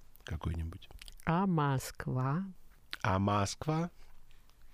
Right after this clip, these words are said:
Speaker 2: Ну, вот
Speaker 1: Слушайте,
Speaker 2: и
Speaker 1: Москва очень, э, удобный для жизни город, мне кажется. Если не ездить там на машине, всё остальное, дикое количество ресторанов,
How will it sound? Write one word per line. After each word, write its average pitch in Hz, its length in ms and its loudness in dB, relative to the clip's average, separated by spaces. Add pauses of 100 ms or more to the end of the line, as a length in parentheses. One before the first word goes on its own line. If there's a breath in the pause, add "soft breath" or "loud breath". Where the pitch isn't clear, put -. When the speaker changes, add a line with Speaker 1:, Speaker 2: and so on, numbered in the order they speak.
(600 loud breath)
Speaker 2:
Ну, 220 240 6
вот 208 140 6
Speaker 1:
Слушайте, 120 260 8
Speaker 2:
и 110 40 8
Speaker 1:
Москва 175 540 8
очень, 135 600 6
э, 87 1500 4 (800 loud breath)
удобный 92 680 6
для 80 220 4
жизни 82 380 4
город, 78 420 0
мне 76 120 0
кажется. 76 340 0
Если 92 180 4
не 98 140 6
ездить 80 400 4
там 73 280 2
на 73 380 2 (240)
машине, 87 680 2 (680 loud breath)
всё - 200 0
остальное, 104 600 4
дикое 85 320 2
количество 73 500 2
ресторанов, 90 680 4